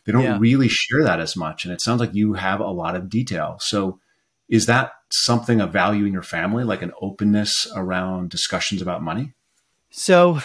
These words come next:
Speaker 2: with my father, my parents, that definitely was the case. And it probably was more so than it was with his parents.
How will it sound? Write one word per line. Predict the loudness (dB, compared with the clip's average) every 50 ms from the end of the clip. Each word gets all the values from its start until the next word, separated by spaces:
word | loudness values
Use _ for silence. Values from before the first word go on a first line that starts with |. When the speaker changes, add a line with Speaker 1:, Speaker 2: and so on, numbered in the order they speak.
| -4 -2
Speaker 2:
with | -2 0 2
my | 2 2 4 2
father, | 4 4 6 6 6 4 4 2 4 4
my | 6 6 4
parents, | 4 4 4 4 6 4 2 0 -4 -8 -10 -8 -10 -10 -8
that | -2 2 2 4
definitely | 4 2 2 2 0 -2
was | -2 -2 -6
the | -10
case. | -12 -12 -12 -12 -12 -14 -16 -16 -18 -18 -20 -20 _ -12 -6 -2
And | 0 0
it | 0 2
probably | 4 4 4 4 2 2 2 2 2
was | 4 4 2 2 0
more | 0 -2 -2 -2
so | -4 -4 -4 -4 -4 -6
than | -6 -8 -10 -10
it | -10
was | -10 -12 -12 -12
with | -16 -12 _
his | -10 -10 -10
parents. | -10 -12 -10 -10 -10 -12 -14 -16 -16 -18 -18